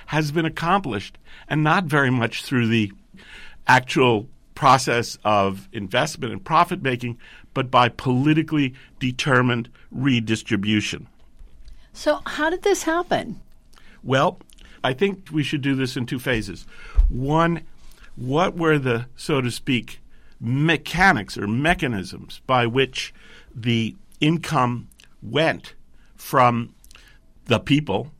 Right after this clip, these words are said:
Speaker 1: which is really what it wa-, is, to the very wealthy and the capitalists? And what I'm going to say now is really a story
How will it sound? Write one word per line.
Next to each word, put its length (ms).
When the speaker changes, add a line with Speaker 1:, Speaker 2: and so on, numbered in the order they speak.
Speaker 1:
which 220
is 140
really 280
what 220
it 80
wa-, 280
is, 460
to 140
the 140
very 320
wealthy 520
and 160
the 40
capitalists? 720
And 300
what 200
I'm 120
going 300
to 100
say 300
now 320
is 320
really 320
a 40
story 580